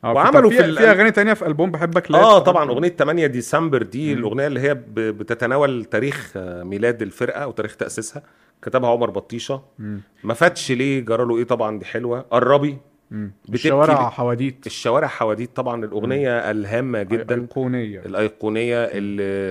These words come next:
Speaker 2: اللي، اللي فيها كذا تفصيلة. الشوارع
Speaker 1: مم.
Speaker 2: حواديت كتبها، آه، صلاح جاهين.
Speaker 1: مم.
Speaker 2: وكان الفكرة إنه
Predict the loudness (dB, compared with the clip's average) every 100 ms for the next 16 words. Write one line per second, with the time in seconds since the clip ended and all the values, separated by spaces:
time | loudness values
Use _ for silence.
0 | -4 -6 -10 -12 -8 -6 -6 -8 -14 -12
1 | -8 -2 0 0 -2 -4 -8 -10 -10 -6
2 | -2 -2 -2 -2 0 -2 -6 -8 -4 -4
3 | -4 -10 -12 _ _ _ _ -12 -10 -8
4 | -4 -4 -4 -8 -8 -10 _ -14 -14 -16
5 | _ _ _ -20 -14 -6 0 0 -2 -6
6 | -14 -8 -8 -2 -2 -2 -4 -8 -6 -8
7 | -10